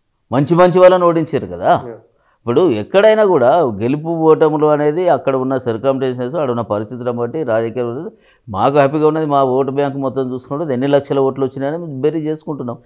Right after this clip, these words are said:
Speaker 1: గత ఎన్నికలకు ఇప్పుడు చూసుకున్నట్టయితే విపరీతంగా పెరిగింది. అదంతా కూడా ప్రతి కార్యకర్త కష్టమే, ప్రతి నాయకుని కష్టమే. అందరూ చెమటోడ్చే వలన ఈరోజు ప్రజలంతా గుర్తించారు.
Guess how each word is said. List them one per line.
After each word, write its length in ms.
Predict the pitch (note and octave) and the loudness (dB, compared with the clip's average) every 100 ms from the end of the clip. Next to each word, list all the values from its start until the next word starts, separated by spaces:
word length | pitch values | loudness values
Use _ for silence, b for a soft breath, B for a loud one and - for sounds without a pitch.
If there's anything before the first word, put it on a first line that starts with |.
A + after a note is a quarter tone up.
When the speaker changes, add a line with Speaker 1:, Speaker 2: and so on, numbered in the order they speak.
| b b A#2+ | b b 2
Speaker 1:
గత 100 | D3 | 6
ఎన్నికలకు 580 | D3+ D3+ C#3+ D3+ C#3 | 6 6 2 0 0
ఇప్పుడు 240 | D3+ B2+ D3+ | -4 -2 -4
చూసుకున్నట్టయితే 540 | D3 D3 D#3+ D#3+ F3+ | -4 -8 -10 -8 -4
విపరీతంగా 440 | E3 C3+ E3 F#3 F3+ | -4 -4 -4 -4 -6
పెరిగింది. 360 | D3 C#3 B2+ | -6 -6 -4
అదంతా 300 | A2+ A#2+ C3 | -2 -2 0
కూడా 160 | D#3+ F3+ | 0 0
ప్రతి 240 | D#3+ C3 | -2 -4
కార్యకర్త 460 | D3+ C#3+ D#3+ F3 E3+ | 0 2 2 -2 -6
కష్టమే, 480 | - E3 E3+ C3 E2 _ _ _ _ _ | -6 -2 -2 -4 -8 _ _ _ _ _
ప్రతి 180 | A#2 C3+ | 0 2
నాయకుని 440 | C3 C#3 E3 F#3 | 4 6 6 4
కష్టమే. 300 | D#3+ D3+ - | 0 0 0
అందరూ 180 | A#2+ C3 C3+ | -2 -2 -2
చెమటోడ్చే 420 | B2+ C3+ E3+ E3 | -2 4 4 6
వలన 380 | F3 F3 F3+ G3+ | 6 6 4 0
ఈరోజు 200 | F#3+ F#3 | 0 0
ప్రజలంతా 480 | E3+ E3 D#3 D#3+ D#3 | 0 0 2 2 0
గుర్తించారు. 640 | C#3 C3+ C#3+ A#2+ G#2+ G2 | 0 -2 -2 -6 -8 -8